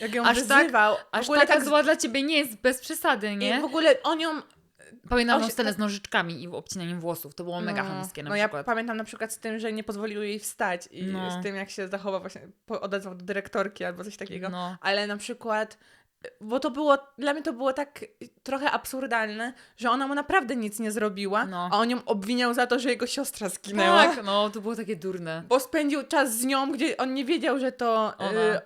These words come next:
Speaker 1: że ona tam będzie w ogóle,
Speaker 2: No.
Speaker 1: bo oni się nie znali.
Speaker 2: No. Nie, to było durne
Speaker 1: To
Speaker 2: akurat,
Speaker 1: było
Speaker 2: no,
Speaker 1: mega
Speaker 2: ale,
Speaker 1: durne.
Speaker 2: ale jakby ostatecznie książka jest super.
Speaker 1: Tak, tak. No i właśnie mam wrażenie, że te postacie od Penelope są takie. Tak samo na przykład, ym,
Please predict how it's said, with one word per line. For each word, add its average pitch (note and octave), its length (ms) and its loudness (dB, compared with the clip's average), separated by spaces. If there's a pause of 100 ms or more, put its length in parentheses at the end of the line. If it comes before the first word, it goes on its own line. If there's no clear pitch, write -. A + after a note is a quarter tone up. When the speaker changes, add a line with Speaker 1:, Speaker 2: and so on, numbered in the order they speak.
(120)
Speaker 1:
że A#3 160 2
ona B3+ 160 2
tam B3 180 0
będzie A#3 360 2
w F#3+ 80 -8
ogóle, G3 200 0
Speaker 2:
No. G3 60 0
Speaker 1:
bo G#3 60 -2
oni G#3+ 120 -4
się A#3+ 80 -6
nie A#3 140 -2
znali. F#3+ 480 -2
Speaker 2:
No. F3+ 220 -12 (460)
Nie, F3 120 -8
to E3 80 -10
było E3+ 140 -4
durne E3 300 -8
Speaker 1:
To D3+ 80 -8
Speaker 2:
akurat, A3 220 -4
Speaker 1:
było A3+ 200 4
Speaker 2:
no, A3 60 -4
Speaker 1:
mega A3 220 -2
Speaker 2:
ale, F#3+ 100 -4
Speaker 1:
durne. F#3 460 -6 (120)
Speaker 2:
ale F3+ 260 -6
jakby F#3+ 260 -6
ostatecznie G3 480 -8
książka G3+ 340 -10
jest - 200 -12
super. F3 220 -12 (280)
Speaker 1:
Tak, E3+ 180 -2 (220)
tak. G3+ 200 -2
No A3 120 -6
i A#3 100 -6
właśnie C4 220 -4
mam D4 120 -4
wrażenie, C#4+ 360 -4
że B3+ 180 -4 (260)
te B3+ 140 -4
postacie B3+ 680 -8 (540)
od A3+ 180 -2
Penelope A#3+ 560 -2 (500)
są A#3 300 -4
takie. F3+ 440 -8 (240)
Tak A#3 160 -16
samo A#3+ 380 -2
na A3 100 -6
przykład, A3+ 520 -4 (240)
ym, G#3 520 -8